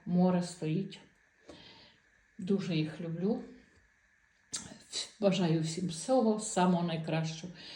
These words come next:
і здоров'я. Підписуйтесь, коментуйте. Це взагалі молодюсінькі, молодюсінькі, але дивіться, як уже розрісся і вже теж он квіточки, бачите, бутончики.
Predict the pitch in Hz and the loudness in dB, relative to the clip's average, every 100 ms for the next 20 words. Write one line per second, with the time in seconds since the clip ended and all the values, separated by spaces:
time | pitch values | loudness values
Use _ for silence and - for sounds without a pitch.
0 | - - - 220 170 165 175 165 160 175 | -20 -18 -2 0 2 2 0 0 -2 -4
1 | 175 - - - - 185 175 - 220 220 | -6 -8 -18 -20 -2 -2 0 4 4 4
2 | 220 208 190 - - 196 180 180 170 208 | 0 0 0 0 4 6 8 8 6 4
3 | 220 214 185 180 180 - - - - - | 2 4 4 2 0 -10 -16 -12 -10 2
4 | 214 190 190 180 202 202 196 196 190 208 | 4 6 6 8 10 12 12 12 10 6
5 | 202 185 180 190 185 185 202 214 180 175 | 6 4 8 8 10 8 8 4 2 2
6 | - 180 185 196 190 180 - - - - | 6 8 10 8 8 4 2 -10 -12 -14
7 | - 180 196 190 185 190 214 - 175 160 | -2 6 8 10 8 8 6 6 4 6
8 | 165 185 175 - - - - 196 180 180 | 4 4 2 0 -12 -14 2 4 6 4
9 | 180 175 - 190 185 185 180 - 180 196 | 6 4 4 4 6 4 0 0 2 2
10 | - - 165 175 185 185 180 - - 202 | 2 2 2 2 4 4 4 0 0 0